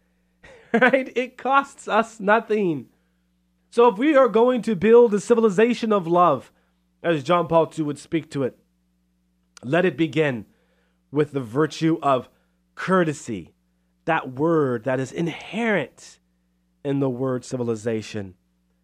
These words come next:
itself. So, so important.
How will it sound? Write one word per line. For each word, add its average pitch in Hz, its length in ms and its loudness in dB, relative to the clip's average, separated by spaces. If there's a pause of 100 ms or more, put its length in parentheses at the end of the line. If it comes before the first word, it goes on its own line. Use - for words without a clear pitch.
(140)
itself. - 840 -14 (480)
So, 151 580 -4 (500)
so 131 380 -2
important. 110 720 -10